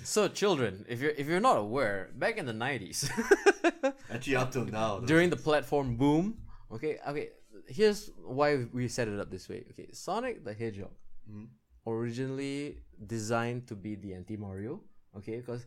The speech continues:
Speaker 1: Sega was coming up with the sixteen-bit system. This was the nineties console wars. I mean, I would even call it a console war. But I would just say, like, you know,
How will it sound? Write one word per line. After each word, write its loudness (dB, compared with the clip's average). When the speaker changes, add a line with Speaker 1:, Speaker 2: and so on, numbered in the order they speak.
Speaker 1:
Sega -2
was -6
coming -8
up -8
with -12
the -16
sixteen-bit -10
system. -10
This -6
was 2
the -2
nineties -2
console -10
wars. -10
I -14
mean, -12
I -6
would -4
even -8
call -4
it -4
a -10
console -10
war. -12
But -10
I 0
would -2
just -4
say, -4
like, -6
you -8
know, -8